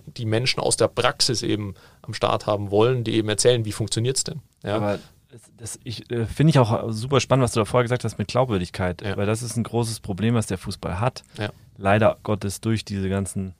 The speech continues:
Speaker 2: Vitamin B-Sachen,
Speaker 1: Absolut.
Speaker 2: das Ex-Fußballer und so weiter immer in Positionen kommen, wo sich andere denken, die sich da ein bisschen auskennen.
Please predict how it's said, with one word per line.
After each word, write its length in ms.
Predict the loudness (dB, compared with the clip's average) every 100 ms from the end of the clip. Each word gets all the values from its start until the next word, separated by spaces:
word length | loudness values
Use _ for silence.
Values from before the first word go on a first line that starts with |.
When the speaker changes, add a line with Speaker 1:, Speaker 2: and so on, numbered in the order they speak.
| -10
Speaker 2:
Vitamin 360 | -4 -2 -2
B-Sachen, 500 | 0 0 4 2 2
Speaker 1:
Absolut. 340 | 0 0 -2 -4
Speaker 2:
das 300 | -4 -4 -8
Ex-Fußballer 720 | -12 -10 -8 -6 -4 -2 -2
und 100 | -2
so 120 | -2
weiter 260 | 0 2 2
immer 180 | 0 0
in 120 | -2
Positionen 420 | -4 -4 0 0
kommen, 180 | 0 -2
wo 80 | -2
sich 300 | -4 -6 -6
andere 380 | -2 0 0 -2 -10 _ _ _ _ -2
denken, 400 | 2 2 2 -4
die 80 | -6
sich 160 | -12
da 80 | -2
ein 80 | -2
bisschen 180 | 0 2
auskennen. 400 | 2 2 0